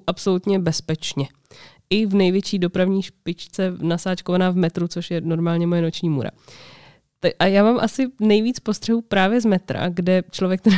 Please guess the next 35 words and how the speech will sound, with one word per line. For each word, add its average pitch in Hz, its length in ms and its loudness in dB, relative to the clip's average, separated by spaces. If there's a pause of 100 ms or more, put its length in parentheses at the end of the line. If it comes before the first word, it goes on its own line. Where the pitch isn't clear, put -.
stráví 175 400 2
dost 196 240 -2
času, 185 260 -4
pokud 175 300 -4
se 196 120 -2
pohybuje 170 600 0
po 170 140 -8
těch 170 260 -6 (260)
městech 170 480 -2
nějak, 170 220 -2 (360)
po, 160 160 -4
po 170 160 -4
více 170 220 -4
místech. - 500 -2 (580)
A 175 160 4
tam 175 560 0
třeba 160 400 0
ve 180 220 2
smyčce 190 440 -2
běží 196 300 2
videa, 160 440 2 (420)
má 139 100 -2
to 143 80 -6
úplně 156 220 0
takovou 156 260 -2
dramatickou 156 800 -2
K-drama 151 520 0
produkci, 156 600 -6 (380)
jak 180 160 0
se 226 80 0
má 226 120 4
člověk 233 260 0
chovat 220 360 0
při 180 160 0
požáru, 190 680 2